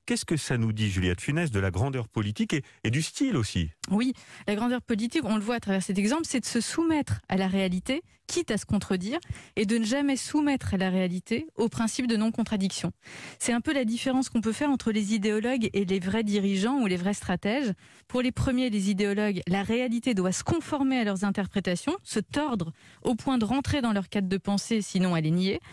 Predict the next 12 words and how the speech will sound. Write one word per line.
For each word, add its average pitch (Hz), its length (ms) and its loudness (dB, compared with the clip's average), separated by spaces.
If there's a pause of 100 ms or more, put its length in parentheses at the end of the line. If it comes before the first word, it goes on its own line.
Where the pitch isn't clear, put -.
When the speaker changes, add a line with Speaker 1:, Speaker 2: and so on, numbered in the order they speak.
Speaker 1:
Hmm. 85 240 0
Speaker 2:
Pour 269 180 0
les 285 140 0
seconds, 220 380 0 (200)
les 170 80 2
stratèges, 190 560 0
les 180 240 2
hommes 180 140 2
d'action, 175 300 -2
les 240 100 2
femmes 202 180 2
d'action, 185 320 -2